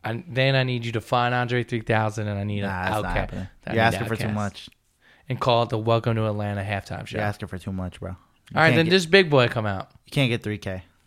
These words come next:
Speaker 2: It's not
Speaker 1: All right,
Speaker 2: happening.
Speaker 1: then just bring me Big Boy.
Speaker 2: Yeah. No, that would've been dope.
Speaker 1: You know what I'm saying?
Speaker 2: I feel like people still would've been pissed, though.
Speaker 1: Nah, they would've
Speaker 2: People
Speaker 1: loved
Speaker 2: would've
Speaker 1: it.
Speaker 2: found a way
Speaker 1: And
Speaker 2: to be
Speaker 1: all
Speaker 2: pissed.
Speaker 1: those artists were, have been big enough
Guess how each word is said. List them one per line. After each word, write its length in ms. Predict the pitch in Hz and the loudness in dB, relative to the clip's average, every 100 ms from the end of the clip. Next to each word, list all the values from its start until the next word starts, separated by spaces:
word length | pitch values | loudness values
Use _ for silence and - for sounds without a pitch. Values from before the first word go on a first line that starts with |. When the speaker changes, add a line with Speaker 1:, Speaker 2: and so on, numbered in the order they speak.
| _ _ _ _ _ - | _ _ _ _ _ -18
Speaker 2:
It's 80 | - | -10
not 120 | 110 | 2
Speaker 1:
All 40 | |
right, 80 | 160 | 4
Speaker 2:
happening. 100 | 185 | 6
Speaker 1:
then 100 | 190 | 4
just 180 | 202 185 | -2 -2
bring 160 | 233 233 | 0 0
me 80 | |
Big 240 | 214 247 143 | -2 -2 -2
Boy. 260 | 110 98 - _ _ - | -2 -4 -8 _ _ -12
Speaker 2:
Yeah. 140 | 95 90 _ | -12 -12 _
No, 140 | 113 113 | -4 0
that 100 | 127 | 0
would've 120 | 143 | 0
been 120 | 147 | -2
dope. 300 | 127 117 - _ _ _ _ _ _ _ _ _ - | -2 -4 -8 _ _ _ _ _ _ _ _ _ -6
Speaker 1:
You 80 | |
know 60 | 123 | -4
what 40 | |
I'm 60 | 139 | 0
saying? 380 | 165 202 254 254 _ _ _ _ - | 2 2 0 -4 _ _ _ _ -12
Speaker 2:
I 100 | - | -8
feel 180 | 160 | -2
like 140 | 160 139 | -2 0
people 220 | 127 113 | -2 -4
still 160 | - 110 | -4 -4
would've 120 | 101 | -4
been 100 | 92 | -6
pissed, 240 | 104 98 | -8 -8
though. 180 | - 101 - _ _ - | -10 -12 -14 _ _ -4
Speaker 1:
Nah, 360 | 175 311 480 | 0 0 0
they 100 | 165 | 0
would've 280 | 160 160 147 | 2 4 4
Speaker 2:
People 180 | 170 147 | 6 8
Speaker 1:
loved 120 | 170 | 10
Speaker 2:
would've 180 | 208 202 | 8 6
Speaker 1:
it. 40 | |
Speaker 2:
found 300 | - 139 139 | 6 4 6
a 60 | 131 | 6
way 120 | 120 | 6
Speaker 1:
And 80 | 120 | 6
Speaker 2:
to 60 | 131 | 6
be 60 | |
Speaker 1:
all 100 | 175 | 10
Speaker 2:
pissed. 120 | 196 185 | 10 8
Speaker 1:
those 200 | 208 - | 6 4
artists 600 | 131 151 180 202 - _ - _ 135 | 6 6 6 4 -2 _ -20 _ 0
were, 180 | 139 135 | 0 0
have 240 | 135 123 127 | 0 0 0
been 160 | 127 | -2
big 240 | 107 135 139 | 2 2 4
enough 340 | 143 139 | 4 2